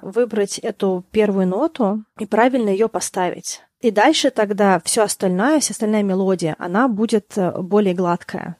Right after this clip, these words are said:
То есть, если мы правильно ставим первую ноту, то дальше мы всю мелодию делаем правильнее. То есть больше шансов, что вся мелодия пойдёт правильно.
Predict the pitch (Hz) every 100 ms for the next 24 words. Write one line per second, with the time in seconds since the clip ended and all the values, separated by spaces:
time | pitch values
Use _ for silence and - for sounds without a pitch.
0 | _ 180 - - 196 202 208 202 214 214
1 | 185 - 190 190 185 180 175 170 262 -
2 | 214 - 220 202 185 226 - 208 185 208
3 | 196 - - 208 185 190 180 165 170 170
4 | 165 160 156 151 143 - - - 180 190
5 | - - 226 - - 190 190 180 185 175
6 | 165 170 - 165 - 170